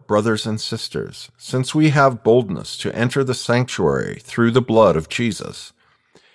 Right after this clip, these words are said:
he has inaugurated for us a new and living way through the curtain, that is, through his flesh. And since we have a great high priest over the house of God,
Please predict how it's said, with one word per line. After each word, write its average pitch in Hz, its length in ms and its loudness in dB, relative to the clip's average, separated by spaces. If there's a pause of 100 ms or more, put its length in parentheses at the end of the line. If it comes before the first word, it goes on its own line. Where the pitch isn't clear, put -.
(120)
he 147 200 2
has 151 260 6
inaugurated 117 800 4
for 107 380 2
us - 480 -6 (120)
a 98 120 2
new 147 500 4 (460)
and 95 180 0
living 127 380 4
way 87 540 2 (680)
through 117 380 -2
the 123 100 2
curtain, 117 500 -2 (840)
that 87 200 2
is, 67 460 -4 (180)
through 73 360 -2
his 78 220 -4
flesh. 92 600 -2 (920)
And 101 160 0
since 170 320 2
we 160 120 6
have 143 520 4 (720)
a 104 120 -6
great 117 360 2
high 120 360 0
priest 95 680 -4
over 101 240 0
the 110 120 -4
house 95 300 -2
of 113 140 -10
God, 67 460 -4